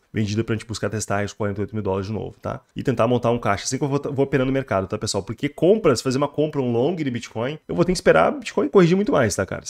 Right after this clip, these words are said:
Obvi-, obviamente, pra mim, o long do Bitcoin aqui, ou, ou reteste de novo ali na região dos quarenta e oito, tá?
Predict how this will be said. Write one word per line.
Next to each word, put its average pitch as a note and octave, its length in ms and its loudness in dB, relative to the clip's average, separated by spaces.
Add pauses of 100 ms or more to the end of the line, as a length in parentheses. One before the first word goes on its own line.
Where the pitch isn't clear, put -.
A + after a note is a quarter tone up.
(120)
Obvi-, B2+ 320 0
obviamente, C#3+ 520 2
pra B2+ 120 -2
mim, B2+ 260 -2
o A#2+ 100 -2
long A2 220 2
do B2+ 120 2
Bitcoin G#2+ 380 -4
aqui, G#2+ 340 -6
ou, F3 400 6
ou D#3+ 240 6
reteste C#3+ 480 2
de A2 80 -2
novo A#2 220 2
ali G#2+ 80 2
na A2+ 80 0
região G#2+ 180 0
dos G#2+ 80 -6
quarenta G#2+ 260 -2
e G2 40 2
oito, A2+ 280 0
tá? A#2+ 280 -6